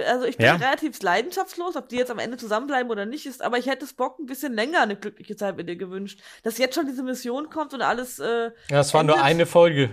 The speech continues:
Speaker 3: eine
Speaker 1: Das
Speaker 3: halbe.
Speaker 1: finde ich schade. Ich, ich hätte es ihm gegönnt einfach. Aber, äh, ich bin ehrlich gesagt relativ, die einzige Beziehung, wo ich jemals so ein bisschen froh w-, oder gl-, das war damals Riker und Troy.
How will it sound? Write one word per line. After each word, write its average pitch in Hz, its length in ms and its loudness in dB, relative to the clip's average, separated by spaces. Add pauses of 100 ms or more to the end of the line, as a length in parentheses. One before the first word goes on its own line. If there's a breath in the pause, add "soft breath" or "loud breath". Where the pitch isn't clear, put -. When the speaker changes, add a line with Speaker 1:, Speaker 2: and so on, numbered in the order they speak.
(140)
Speaker 3:
eine 147 120 2
Speaker 1:
Das 135 60 2
Speaker 3:
halbe. 147 140 8
Speaker 1:
finde 349 120 4
ich - 120 2
schade. 277 420 4
Ich, 185 220 -6
ich 226 140 -10
hätte 262 200 -4
es 254 100 -8
ihm 269 200 -8
gegönnt 220 440 -4
einfach. 180 380 -8
Aber, 220 280 2 (260 loud breath)
äh, - 180 -8
ich - 140 -8
bin 247 180 -4
ehrlich 226 340 4
gesagt 226 440 -2
relativ, 226 340 0
die 220 120 -2
einzige 370 420 0
Beziehung, 311 500 -6
wo 262 100 -8
ich 262 120 -10
jemals 285 280 -4
so 277 60 -8
ein 247 80 -8
bisschen 320 580 -4
froh 285 340 -8
w-, - 60 -16
oder 220 240 0
gl-, - 280 -12 (260)
das 220 180 -8
war 247 200 6
damals 247 420 -2
Riker 233 340 0
und 208 180 -8
Troy. 220 320 -2